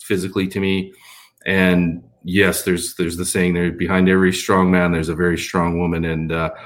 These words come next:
I think both <laughs> of us can, can say that that's pretty darn true. Um, and giving back, yeah, what more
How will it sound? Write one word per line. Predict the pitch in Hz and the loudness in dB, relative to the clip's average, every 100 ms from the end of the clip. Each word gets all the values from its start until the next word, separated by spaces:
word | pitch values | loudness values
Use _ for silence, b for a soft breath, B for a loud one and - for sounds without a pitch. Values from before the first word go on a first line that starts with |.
| B | B
I | - | -2
think | 90 82 | -2 0
both | 87 90 - 120 | 0 -2 0 -2
<laughs> | |
of | 98 - | -2 -2
us | 127 - - | -2 -2 -2
can, | 104 92 90 B 143 B - | 0 0 -2 B -12 B -2
can | 98 | 0
say | 95 95 | 4 4
that | 92 | 4
that's | 90 - | 2 0
pretty | - 98 90 | -4 0 2
darn | 92 90 87 | 2 2 0
true. | - 95 87 - B B B B | 2 2 2 -2 B B B B
Um, | 87 87 85 85 - _ _ | -2 0 0 -2 -4 _ _
and | 107 101 | -2 2
giving | 110 107 101 | 2 4 2
back, | 104 98 92 - - | 2 2 0 -2 0
yeah, | 95 | 0
what | 95 104 113 | 2 0 0
more | 104 98 98 95 92 87 - | 0 0 2 2 2 -2 -6